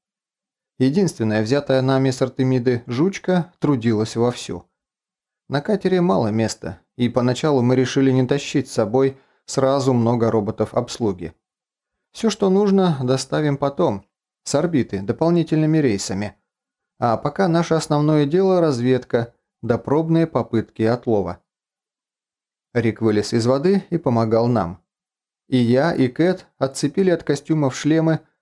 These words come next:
они мешали. Крейг, сидя в рубке, время от времени отпускал в наш адрес язвительные замечания,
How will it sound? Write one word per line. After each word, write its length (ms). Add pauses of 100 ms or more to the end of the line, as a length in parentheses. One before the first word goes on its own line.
(260)
они 200
мешали. 580 (840)
Крейг, 340
сидя 300
в 40
рубке, 320
время 300
от 80
времени 320
отпускал 500
в 60
наш 260
адрес 380
язвительные 600
замечания, 680